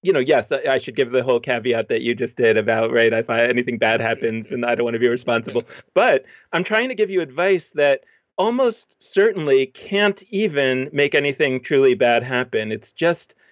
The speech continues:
Speaker 1: so, so it's just to get you away from the fear of giving a little bit more and seeing what happens, or playing with the basal rates a little bit on your pump, you know, and not waiting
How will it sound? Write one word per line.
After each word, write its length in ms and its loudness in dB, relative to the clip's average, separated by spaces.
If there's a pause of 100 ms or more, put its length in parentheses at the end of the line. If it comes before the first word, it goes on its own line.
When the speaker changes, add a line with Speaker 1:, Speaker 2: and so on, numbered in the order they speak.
(520)
Speaker 1:
so, 300 0
so 180 0
it's 200 -6
just 320 0
to 280 0 (120)
get 180 0
you 160 2
away 300 4
from 220 -6
the 80 -2
fear 580 2 (320)
of 220 0
giving 280 0
a 40 2
little 240 2
bit 180 -2
more 260 -2
and 160 -4
seeing 200 -2
what 120 0
happens, 600 -2
or 300 4
playing 380 2
with 200 -2
the 420 2
basal 340 0
rates 260 0
a 40 -4
little 220 4
bit 180 2
on 140 0
your 100 4
pump, 400 -4 (380)
you 100 2
know, 140 2
and 100 2
not 240 -2
waiting 480 2